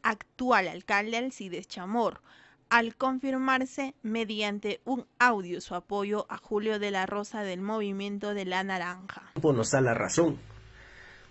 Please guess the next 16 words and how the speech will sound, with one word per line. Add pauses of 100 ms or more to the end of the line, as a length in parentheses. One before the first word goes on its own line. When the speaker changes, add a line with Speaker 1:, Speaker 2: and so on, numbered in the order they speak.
Speaker 2:
Hoy
se
confirma
esa
alianza (480)
entre
el
señor
Julio
La
Rosa, (560)
entre
el
señor
Alcides
Chamorro,